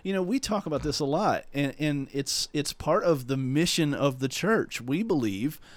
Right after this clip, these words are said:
that a great commitment to the great commandment, which was go and make disciples, and the Great Commission will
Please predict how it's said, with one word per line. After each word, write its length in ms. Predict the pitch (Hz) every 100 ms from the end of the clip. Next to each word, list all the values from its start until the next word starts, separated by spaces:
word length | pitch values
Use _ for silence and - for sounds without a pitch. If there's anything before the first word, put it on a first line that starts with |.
| - - -
that 420 | 120 135 139 123 - -
a 80 | 160
great 420 | 135 139 170 -
commitment 1000 | - 147 143 175 160 - 113 104 - - - _ _ _ - -
to 120 | 160
the 100 | 147
great 300 | 139 165 175
commandment, 1000 | - 151 143 175 196 147 110 120 170 - - -
which 180 | 139
was 140 | 143 123
go 240 | 151 170
and 100 | 180
make 140 | 151 -
disciples, 760 | - 135 180 220 95 131 - - - - - -
and 220 | 156 175 165
the 80 |
Great 320 | 151 156 180 -
Commission 800 | 165 170 233 - 139 143 202 - - - - -
will 540 | 131 156 185 196 208